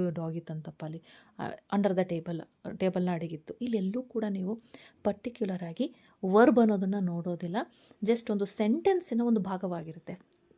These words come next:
Phrases and clauses-ನ ನಿಮಗೆ ಎಕ್ಸ್‌ಪ್ಲೇನ್ ಮಾಡ್ಬೇಕಾದ್ರೆ ಇದ್ರ ಬಗ್ಗೆ ಇನ್ನೂ ಡೀಟೇಲ್ ಆಗಿ ಹೇಳಿರ್ತಾರೆ ಕ್ಲಾಸಲ್ಲಿ, ನೆನಪಿಸ್ಕೊಳ್ಳಿ.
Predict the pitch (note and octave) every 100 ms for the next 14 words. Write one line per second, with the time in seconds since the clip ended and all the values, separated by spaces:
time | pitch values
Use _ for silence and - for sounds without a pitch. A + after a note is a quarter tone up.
0 | _ - - A#3 C4+ C4+ B3 A#3 G3+ F#3+
1 | G3+ F#3+ A3 G#3 F#3+ F#3+ A3+ _ _ -
2 | F#3 - G#3 F#3+ F3+ F3 F3 F3+ A#3+ -
3 | _ - F#3+ F#3+ G3+ A3+ A#3+ G3+ A3+ A#3
4 | G3 F3+ G#4 - - _ A3 G#3 G3 F#3
5 | F3+ F3+ F#3 E3+ - F3 C4+ - _ A3+
6 | A#3 G#3 - - -